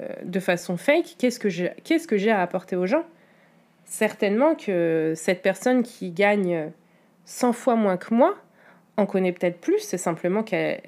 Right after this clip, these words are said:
ça va prendre plus de temps que le chemin que moi j'ai choisi.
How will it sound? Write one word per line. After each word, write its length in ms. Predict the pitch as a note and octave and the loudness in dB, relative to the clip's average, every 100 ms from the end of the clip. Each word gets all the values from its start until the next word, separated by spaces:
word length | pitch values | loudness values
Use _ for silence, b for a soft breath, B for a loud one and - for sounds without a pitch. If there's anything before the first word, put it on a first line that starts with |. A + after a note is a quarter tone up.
| - _ _ - | -20 _ _ -10
ça 180 | - | -4
va 120 | E3+ E3 | -2 -2
prendre 280 | - F#3+ | 0 -4
plus 320 | F3+ G3+ G3 F3 | -2 -4 -4 -2
de 100 | F3+ | 0
temps 260 | B3 D4+ | 2 0
que 140 | D4 F3+ | 0 -6
le 60 | |
chemin 320 | - F3+ G3 | -4 -2 -2
que 120 | G#3+ E3 | -2 -4
moi 180 | F3 | -2
j'ai 100 | F3+ | -4
choisi. 400 | E3 - A3 F3+ | -6 -4 -4 -6